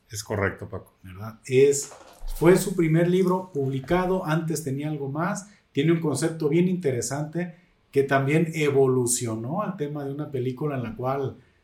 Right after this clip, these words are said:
Speaker 2: me fue muy, muy sorprendente verlo actuando también, este, y yo creo que es un temazazo del cual me gustaría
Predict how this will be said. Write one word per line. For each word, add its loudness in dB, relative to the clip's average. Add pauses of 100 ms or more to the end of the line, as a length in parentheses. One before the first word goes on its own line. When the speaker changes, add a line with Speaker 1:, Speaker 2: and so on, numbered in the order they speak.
(140)
Speaker 2:
me -2
fue 4 (160)
muy, 4
muy 4
sorprendente 2
verlo 4
actuando 6
también, 4
este, -8 (420)
y -2
yo 6
creo 6
que 2
es 2
un 0
temazazo 0
del -2
cual 0
me 0
gustaría -2